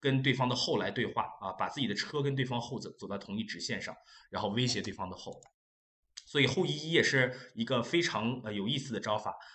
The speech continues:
那么除了后E一，当然还有另外的招法是E D。那么在马D五，然后马C六，B C之后，白棋可以考虑象D四啊，白棋可以考虑象D四。另外的招法马D五啊，被认为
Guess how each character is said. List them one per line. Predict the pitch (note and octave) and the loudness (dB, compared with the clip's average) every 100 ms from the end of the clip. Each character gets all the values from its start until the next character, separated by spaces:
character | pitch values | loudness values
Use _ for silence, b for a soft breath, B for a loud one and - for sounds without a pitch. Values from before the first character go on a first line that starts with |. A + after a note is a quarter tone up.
| B | B
那 | E3+ | 0
么 | |
除 | D3+ - | 0 6
了 | G3 | 6
后 | G#3+ A3+ | 6 2
E | |
一， | D#3+ D3+ E3+ | 0 -2 0
当 | F3+ | 4
然 | F3+ D#3+ | 6 6
还 | D#3+ E3 | 8 6
有 | C#3 | 6
另 | D#3 | 4
外 | E3 | 4
的 | C#3+ | 4
招 | C3+ C#3+ | 2 2
法 | A#2+ | 2
是 | F#2+ C3+ D3+ | 0 -2 -4
E | E3 | -6
D。 | C#3+ F#3 - A#3+ B | -2 -2 -2 -6 B
那 | - | -2
么 | C#3 C3 | 2 4
在 | D3 | 6
马 | C3 B2 G#2+ | 6 6 4
D | - F3+ | 2 0
五， | B2+ F#2 D#2+ F2+ - - - _ _ _ _ - | 0 -4 -6 -4 -4 -8 -18 _ _ _ _ -2
然 | G#2 | 0
后 | G#2 B2 A2 G#2+ - - | 2 4 4 4 -2 -4
马 | A2+ G#2 | 2 2
C | - F#3 | 2 4
六 | G3+ D3 - - | 6 6 4 -4
，B | G3 E3 | -2 -2
C | - F#3+ | 0 0
之 | G3 | 0
后， | - D3 | 2 2
白 | - B2+ | 4 2
棋 | C3 | 2
可 | C3+ | 0
以 | C#3 | 0
考 | C3+ F2 | 0 -2
虑 | A#2 | -2
象 | A#2 B2 | 0 -2
D | A#2+ | -2
四 | A2+ - - - _ _ | -6 -8 -14 -16 _ _
啊， | F#2+ - - _ | -8 -8 -14 _
白 | G#2 | -4
棋 | A2 | -4
可 | A#2 | -4
以 | A2+ | -6
考 | G2+ | -6
虑 | F2+ | -6
象 | A2 F#2+ | -6 -6
D | G2 | -8
四。 | - - B B B | -8 -12 B B B
另 | A#3+ | 6
外 | B3+ | 8
的 | F3 | 8
招 | E3 | 8
法 | F#3 E3+ | 8 8
马 | D#3 G2 | 6 4
D | - G#3 | 4 0
五 | D3+ A2+ | 0 0
啊， | G2 | -2
被 | G2 C3+ | 0 2
认 | C#3+ | 2
为 | A#2+ A#2+ - | 2 2 0